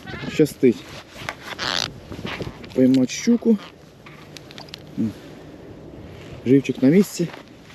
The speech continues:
Просто сработка. Вон, дивіться, кого поймав. В п'явках. Риба голка, видно?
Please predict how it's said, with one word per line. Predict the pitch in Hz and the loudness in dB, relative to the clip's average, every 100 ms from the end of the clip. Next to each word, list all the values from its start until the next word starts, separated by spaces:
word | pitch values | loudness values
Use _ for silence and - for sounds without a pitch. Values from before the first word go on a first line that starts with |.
| - - - - - - - - | -18 -18 -8 -6 -6 -10 -20 0
Просто | 123 160 - 131 - | 4 4 0 -6 -2
сработка. | 123 107 87 - - - - - - - - - - _ - - - - - - - - - - - - - - | 0 2 0 -4 -10 -12 -12 -12 -12 -14 -14 -18 -18 _ -20 -20 -20 -20 -18 -18 -16 -16 -16 -16 -16 -16 -16 -2
Вон, | 113 117 | 6 8
дивіться, | 113 117 - | 8 6 4
кого | 101 107 | 0 2
поймав. | 101 104 101 92 - - - - - - - - - - - - - | 4 6 4 0 -8 -20 -20 -20 -6 -2 -2 -4 -12 -20 -20 -18 0
В | |
п'явках. | - 156 160 143 - - - - - - - - - - - | 6 6 6 0 -4 -8 -18 -20 -18 -18 -18 -16 -16 -16 -2
Риба | 113 143 139 | 4 6 6
голка, | 123 120 95 98 | 6 6 4 2
видно? | 139 180 107 | 2 4 0